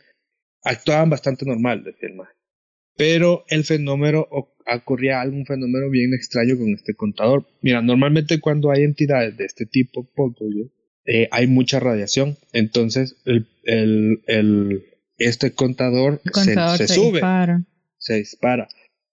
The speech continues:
Speaker 1: En el caso de este, era al revés. El contador como que se apagaba y dejaba de funcionar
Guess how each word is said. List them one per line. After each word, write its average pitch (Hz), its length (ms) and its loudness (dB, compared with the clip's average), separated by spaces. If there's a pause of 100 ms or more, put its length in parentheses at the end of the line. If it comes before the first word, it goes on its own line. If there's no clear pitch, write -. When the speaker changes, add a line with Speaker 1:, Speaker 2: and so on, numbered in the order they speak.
(220)
Speaker 1:
En 131 220 0
el 143 160 0
caso 156 400 0
de 139 240 2
este, 123 480 -6 (180)
era 123 220 0
al 127 80 -4
revés. 110 480 -4
El 127 160 -2
contador 107 480 -4
como 127 260 0
que 113 120 -2
se - 120 -4
apagaba 113 440 0
y - 20 2
dejaba 110 320 0
de 110 80 -2
funcionar 139 560 0